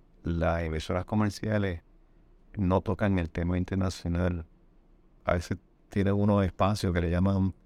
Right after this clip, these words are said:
un flash internacional o un minuto internacional. Eso ha ido cambiando un poco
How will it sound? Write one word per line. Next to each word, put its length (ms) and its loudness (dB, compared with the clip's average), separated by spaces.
un 160 -2
flash 580 0
internacional 920 0
o 160 -2
un 80 2
minuto 340 2
internacional. 680 -2
Eso 200 -2
ha 100 2
ido 160 2
cambiando 260 4
un 120 0
poco 720 -2